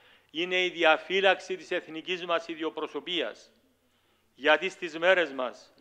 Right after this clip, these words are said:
οι αγώνες των λαών για ελευθερία δεν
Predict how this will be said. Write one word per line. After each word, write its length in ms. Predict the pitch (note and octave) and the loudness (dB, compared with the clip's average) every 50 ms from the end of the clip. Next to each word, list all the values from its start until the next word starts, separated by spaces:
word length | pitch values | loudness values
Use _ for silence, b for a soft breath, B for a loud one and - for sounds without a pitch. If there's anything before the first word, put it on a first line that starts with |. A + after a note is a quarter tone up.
| b b b b _ | b b b b _
οι 180 | _ C3 D3 D3+ | _ 0 4 6
αγώνες 560 | D3+ D3+ D3+ D3 E3+ G3+ G3+ G3 F#3+ E3+ - | 8 8 6 6 2 2 2 2 -2 -6 -4
των 140 | - F3+ E3+ | -4 -2 -2
λαών 360 | E3 D#3+ D#3 E3 F#3 G3 F#3+ | 2 4 4 4 4 0 0
για 140 | F3 F#3 F3+ | 0 0 0
ελευθερία 840 | E3+ E3+ D#3 - - D3+ D3 D3 F3 F#3+ F#3 F3+ D#3+ D3 - - - b b b b b b b b | 0 -2 -6 -8 -6 -4 -4 -2 0 0 2 2 0 -2 -6 -12 -20 b b b b b b b b
δεν 320 | - A2+ B2+ F3+ G#3 A3+ | -16 -4 2 4 4 4